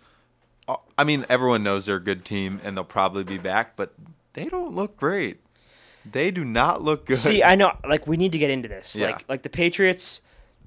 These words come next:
Speaker 2: that was really, really bad against a bad team. Like, the Lions are not a good team. They're Matthew Stafford and a, and a
Speaker 1: Well,
Speaker 2: bunch of nobodies.
Speaker 1: let's, let's give the Patriots a reasonable concession. They just played their former defensive coordinator,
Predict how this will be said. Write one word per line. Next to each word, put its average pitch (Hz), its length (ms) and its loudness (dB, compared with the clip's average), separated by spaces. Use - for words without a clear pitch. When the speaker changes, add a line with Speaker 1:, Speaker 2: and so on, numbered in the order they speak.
Speaker 2:
that 185 260 4
was 151 180 -4
really, 151 480 0
really 135 280 -4
bad 107 380 -6
against 170 300 -2
a 143 80 0
bad 127 500 -2
team. 101 400 -14
Like, 117 120 -12
the 147 80 -8
Lions 170 360 -2
are 151 60 -2
not 127 300 -2
a 127 40 -4
good 117 200 -8
team. 110 260 -14
They're 110 80 -10
Matthew 135 340 -4
Stafford 139 520 0
and 123 180 -8
a, 120 180 -10
and 117 400 -10
a - 60 -4
Speaker 1:
Well, 226 160 8
Speaker 2:
bunch 202 100 4
of 131 60 -6
nobodies. 107 440 -6
Speaker 1:
let's, 185 260 2
let's 185 360 -2
give 214 180 0
the 180 80 -4
Patriots 139 480 -4
a 110 40 -2
reasonable 98 420 -8
concession. 90 680 -10
They 110 180 4
just 117 420 0
played 95 460 -2
their 101 160 -2
former 95 640 -4
defensive 92 420 -8
coordinator, 87 560 -6